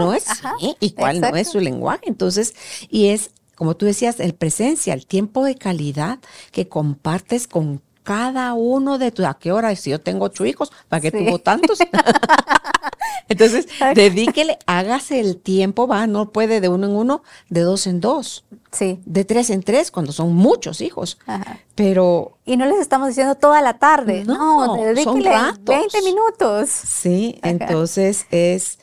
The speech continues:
Speaker 1: ver una película, es salir al jardín. ¿Qué es lo que le gusta? Ay, a mi hija le gusta mucho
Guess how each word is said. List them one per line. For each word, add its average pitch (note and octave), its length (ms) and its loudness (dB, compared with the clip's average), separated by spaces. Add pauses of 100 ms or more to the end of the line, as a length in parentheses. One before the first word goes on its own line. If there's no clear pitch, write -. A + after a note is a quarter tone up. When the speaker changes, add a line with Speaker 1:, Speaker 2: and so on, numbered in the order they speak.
(320)
Speaker 1:
ver G#3 240 2
una G3+ 220 0
película, F3+ 960 -2
es G#3 240 0
salir F3+ 340 -2
al F3+ 140 0
jardín. F3 580 -4 (280)
¿Qué C#4 120 4
es C#4 60 4
lo D4 100 2
que D4 100 0
le A3+ 100 4
gusta? B3+ 380 0
Ay, A3 300 0
a G#3+ 80 0
mi F#3 160 0
hija G#3+ 220 -2
le F#3+ 80 0
gusta G3 320 -2
mucho G3 440 0